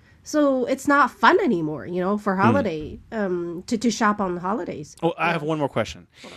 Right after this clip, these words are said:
Speaker 2: When I was a child, because I knew nothing about China, one of the things that I remember different people saying at different times was that for Chinese New Year or Lunar New Year,
Speaker 1: Hmm.
Speaker 2: um,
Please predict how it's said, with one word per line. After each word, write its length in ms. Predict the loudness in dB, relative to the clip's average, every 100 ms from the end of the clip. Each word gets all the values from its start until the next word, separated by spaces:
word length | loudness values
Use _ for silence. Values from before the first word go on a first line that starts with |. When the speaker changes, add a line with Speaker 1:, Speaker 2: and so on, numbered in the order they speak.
| -10
Speaker 2:
When 140 | 0 2
I 100 | 2
was 220 | 2 2
a 60 | 0
child, 640 | 0 0 0 -2 -6 -14
because 240 | -10 -2 0
I 80 |
knew 260 | 0 0 2
nothing 340 | 2 0 -2
about 260 | 0 2 0
China, 560 | -2 -4 -2 -4 -6 -8
one 220 | -2 0
of 80 | 2
the 100 | 0
things 360 | 0 -4 -6 -2
that 120 | 0
I 120 | 0
remember 680 | -2 -4 -4 -2 -2 -2 -4
different 300 | -4 -2 -4
people 280 | -6 -8 -8
saying 360 | -4 -4 -4 -6
at 140 | -8
different 280 | -10 -10 -6
times 420 | -4 -4 -8 -10
was 300 | -8 -8 -8
that 200 | -10 -12 -16 -20 -20 -14
for 140 | -4 -4
Chinese 680 | -2 0 0 0 -2 -4
New 220 | -2 0
Year 540 | 0 0 -4 -8 -14 -18 _ -6
or 140 | -2
Lunar 300 | 0 0 0
New 160 | 0 0
Year, 360 | -2 -6 -12 -14 -20 -12
Speaker 1:
Hmm. 340 | -10 -10 -4
Speaker 2:
um, 380 | 0 0 -2